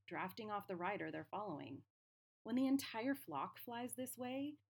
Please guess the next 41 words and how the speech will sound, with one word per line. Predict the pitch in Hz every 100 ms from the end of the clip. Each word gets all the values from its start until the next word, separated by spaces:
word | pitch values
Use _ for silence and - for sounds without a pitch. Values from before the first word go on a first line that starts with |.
| _
together | - 180 175 160 202 220
in |
a | 180
common | - 170 180 185
direction, | 156 151 - 240 254 277 277 _ _ _
they | 269 269
increase | 254 269 311 330
their | 330 330
flying | - 196 202 226
range | 175 156 156 -
by | 175
seventy-one | - - 220 208 233 240 226 190 185
percent | 180 185 - 165 151 - _
more | 185 185 160 147 151
than | 170
if | 170 -
they | 170 104
each | 220 - -
flew | 185 185
alone. | 151 160 151 113 - _ _ _ _ _ _ _ -
Imagine | 277 311 359 277
that. | 170 - - - - _ _ -
Working | 302 381 277
as | 196
a |
team | 190 - 262 190
definitely | 185 208 269 254
makes | 190 175 175
a |
difference | 165 226 190 170
to | -
the | 165
geese, | 156 214 170 - - - - - -
and | 262
it | 370
can | 392
make | 392
a | 214
huge | 185 240 277 -
difference | - 101 104 107
for | -